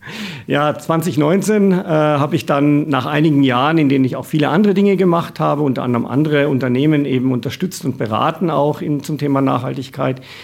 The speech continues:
habe ich eine Stiftung hier in Kreuzenheim gegründet, die Memo-Stiftung. Und die dient oder soll das Netzwerk in Franken, in Mainfranken stärken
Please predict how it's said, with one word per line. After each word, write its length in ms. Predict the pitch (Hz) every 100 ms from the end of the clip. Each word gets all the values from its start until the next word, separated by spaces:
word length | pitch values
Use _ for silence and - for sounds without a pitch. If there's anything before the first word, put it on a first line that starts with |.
| - -
habe 180 | - 131
ich 100 | 143
eine 140 | 131
Stiftung 420 | 123 175 - 214 165
hier 320 | 175 165 180
in 580 | 165 147 147 143 156 175
Kreuzenheim 520 | 143 139 156 139 135
gegründet, 420 | 131 139 139 135
die 80 | 139
Memo-Stiftung. 880 | 131 135 135 - 139 - 143 139 135 - - - -
Und 320 | - 139 - 156
die 400 | 202 226 202 - -
dient 340 | 151 185 190
oder 200 | 160 135
soll 380 | 135 147 160 170
das 380 | 139 123 - - -
Netzwerk 880 | 131 214 220 - 139 131 127 123 -
in 180 | 170 131
Franken, 460 | - 135 175 185
in 140 | 151 131
Mainfranken 640 | 127 185 - 139 127 135
stärken 720 | - - 127 151 156 208 208